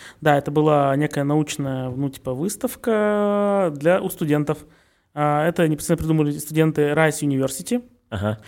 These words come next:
Speaker 1: а, который позиционируется в Соединенных Штатах Америки, Хьюстон, Техас. Вот.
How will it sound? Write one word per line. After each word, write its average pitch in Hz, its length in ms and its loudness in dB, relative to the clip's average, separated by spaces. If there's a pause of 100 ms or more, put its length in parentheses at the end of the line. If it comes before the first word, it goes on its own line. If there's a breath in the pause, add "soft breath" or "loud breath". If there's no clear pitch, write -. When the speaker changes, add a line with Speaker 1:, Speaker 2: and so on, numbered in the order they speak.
(280 loud breath)
Speaker 1:
а, 147 400 2
который 151 480 2
позиционируется 156 1160 0
в 131 340 -4
Соединенных 143 240 -4
Штатах 135 240 -10
Америки, 214 460 0
Хьюстон, - 400 -4
Техас. - 400 -6 (880 loud breath)
Вот. 156 720 4